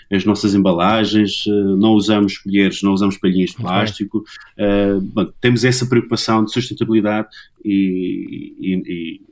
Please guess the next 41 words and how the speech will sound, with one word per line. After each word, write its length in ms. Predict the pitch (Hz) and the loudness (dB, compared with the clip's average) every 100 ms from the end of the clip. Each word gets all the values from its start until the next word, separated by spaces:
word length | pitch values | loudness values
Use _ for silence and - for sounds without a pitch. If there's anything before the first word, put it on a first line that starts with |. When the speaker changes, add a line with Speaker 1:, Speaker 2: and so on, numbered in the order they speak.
| _ - | _ -10
Speaker 1:
e 60 | 92 | -4
acho 260 | 95 - | -2 -2
que 80 | - | 2
o 100 | 98 | 4
universo 520 | 95 98 98 95 - | 6 4 2 0 2
merece 420 | 95 95 185 - - 92 92 | 2 2 0 -8 -10 -8 -6
essa 200 | 92 - | -6 -4
nossa 300 | 90 90 - 90 | -4 -4 -6 -8
Speaker 2:
Exatamente. 500 | 87 82 - 113 117 117 | -6 -10 -14 -10 -6 -4
Speaker 1:
dedicação 440 | 110 98 - 87 82 | -4 -6 -4 -4 -6
nesse, 320 | 85 - - | -8 -10 -8
nesse 320 | 85 87 85 | -6 -4 -6
ponto. 140 | - - - | -10 -18 -20
Speaker 2:
Falaste 400 | - 120 117 - | -4 0 0 0
já 140 | 127 123 | 0 2
nos 140 | 120 | 2
baristas 420 | 117 117 127 117 | 0 0 -2 -4
que 140 | - - | -8 -8
tu, 120 | 117 | -8
que 140 | - | -8
tu, 380 | 120 127 120 113 | -4 -2 -2 -2
que 100 | 104 | -6
tu 140 | 107 117 | -8 -4
tens 220 | 127 113 | -2 -4
especializados 880 | - - 156 135 110 117 131 139 127 | -6 -2 2 2 2 2 0 -2 0
em 80 | 156 | 0
café. 300 | 139 - 123 | 0 -2 -4
É 120 | 143 | 0
engraçado 360 | 143 147 151 143 | 0 0 -2 -4
porque 340 | - 147 143 131 | -6 -4 -4 -4
há 80 | 131 | -2
sempre 220 | 151 120 | -2 -2
pelo 140 | 143 | 0
menos 180 | 131 131 | 2 2
dois 160 | 123 139 | 2 2
profissionais, 540 | - - 139 135 - - - - - | -2 -4 0 0 -4 -10 -20 -20 -6
eh, 240 | 127 117 113 | -2 -2 -2
presentes 380 | 127 143 160 | 0 2 2
em 80 | 147 | 2
cada 160 | 139 131 | 2 4
loja. 460 | 123 143 160 180 | 4 4 2 0